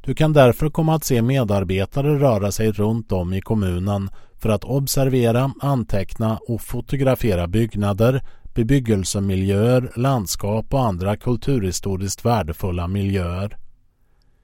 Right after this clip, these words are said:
Inventeringen ska användas i arbetet med framtagandet av översiktsplanen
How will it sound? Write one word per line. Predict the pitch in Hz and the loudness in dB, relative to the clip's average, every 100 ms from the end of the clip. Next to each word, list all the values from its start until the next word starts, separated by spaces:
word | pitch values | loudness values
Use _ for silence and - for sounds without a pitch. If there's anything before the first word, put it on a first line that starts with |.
| _ _ _ - | _ _ _ -6
Inventeringen | 127 127 123 127 127 120 143 151 | 0 2 2 4 4 4 2 0
ska | - | 2
användas | 170 113 98 95 107 123 135 | 2 2 0 0 0 0 2
i | |
arbetet | 131 107 90 92 - 110 - | 2 2 0 -2 -2 -6 -4
med | 104 90 | -4 -4
framtagandet | - 139 113 - 95 92 120 127 - | -4 -2 -2 -2 -4 -2 0 0 0
av | 92 - | -4 -2
översiktsplanen | 127 113 95 - 92 - - 104 123 135 101 92 | 0 0 0 -4 -6 -6 0 2 2 0 -2 -6